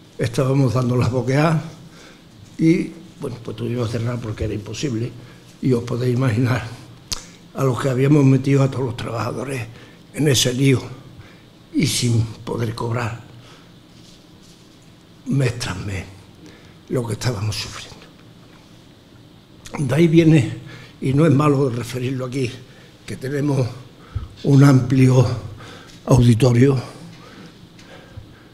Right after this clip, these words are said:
el proceso del vertedero, ¿eh? Yo nada más quiero, eh, referirme a ello en, en un par de,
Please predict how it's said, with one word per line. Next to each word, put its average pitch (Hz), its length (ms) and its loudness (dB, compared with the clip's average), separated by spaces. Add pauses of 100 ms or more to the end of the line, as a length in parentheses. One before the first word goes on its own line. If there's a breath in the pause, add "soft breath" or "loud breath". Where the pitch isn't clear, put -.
(100)
el 139 140 0
proceso 127 480 -2
del 117 140 -2
vertedero, - 480 -6 (920)
¿eh? 131 220 -4 (1000 loud breath)
Yo 135 120 0
nada 131 120 2
más 113 140 0
quiero, 139 280 0
eh, 170 460 -6
referirme 160 520 4
a 160 40 6
ello 156 220 6
en, 156 180 6
en 143 200 -2
un 127 100 -2
par 131 220 0
de, 110 240 -2